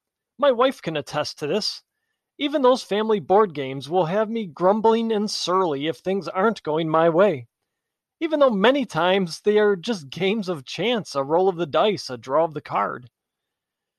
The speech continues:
Though, as I've gotten older and maybe somewhat wiser, I think I am a little bit better at dialing back that competitive nature and just playing the game to enjoy the time with my family.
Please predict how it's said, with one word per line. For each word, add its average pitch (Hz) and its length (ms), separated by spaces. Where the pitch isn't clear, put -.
Though, 285 460
as 208 220
I've 196 180
gotten 170 540
older 190 420
and 147 360
maybe 147 220
somewhat 165 400
wiser, 139 460
I 247 120
think 277 280
I 247 100
am 233 180
a 208 60
little 285 220
bit 208 320
better 175 380
at 165 200
dialing 165 580
back 147 380
that 147 220
competitive 151 540
nature 135 440
and 151 220
just - 220
playing 269 240
the 233 80
game 214 440
to 220 160
enjoy 190 380
the 180 100
time 180 360
with 185 200
my 185 120
family. 156 480